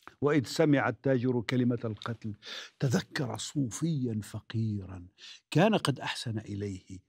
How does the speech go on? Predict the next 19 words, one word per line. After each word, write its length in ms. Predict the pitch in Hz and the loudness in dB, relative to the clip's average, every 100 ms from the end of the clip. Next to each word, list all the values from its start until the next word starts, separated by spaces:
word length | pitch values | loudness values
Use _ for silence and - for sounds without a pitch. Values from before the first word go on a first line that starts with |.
| 131 | 2
ودعا 420 | 147 208 185 160 | 8 8 8 6
له 240 | 180 147 | 4 2
الصوفي 580 | 147 - 139 117 151 135 | 0 -2 -6 -2 0 0
دع-، 300 | 110 117 101 | 0 -4 -2
دعاء 560 | 120 131 123 156 127 123 | 0 2 4 4 2 -6
قال 420 | 104 160 175 131 | 0 2 2 0
فيه: 500 | - 113 113 107 98 - - - - | -2 -4 -4 -4 -8 -12 -14 -12 0
"اللهم 580 | 143 160 175 160 160 165 | 6 8 10 8 6 4
إن 300 | 147 160 143 | 2 4 4
أبا 220 | 165 156 | 4 0
الحسن 540 | 139 - 165 - 190 147 - _ - | -2 2 2 4 2 2 -6 _ -2
قد 160 | 143 | -2
أحسن 360 | 143 - - 131 | -2 -4 -2 0
إلي 420 | 120 131 123 120 | 0 0 2 0
لوجهك 640 | 117 147 196 175 135 180 175 | 2 4 4 2 0 -4 -2
الكريم، 640 | 170 - 131 107 90 80 _ _ _ _ _ - | -4 -2 -2 -2 -4 -12 _ _ _ _ _ -4
اللهم 500 | 127 131 117 147 127 | 0 2 0 -2 -4
فاقبل 580 | - 147 - 117 135 113 | -6 -12 -8 -4 -4 -4
دعاءه 560 | 123 117 143 - - | -4 -2 -2 -4 -14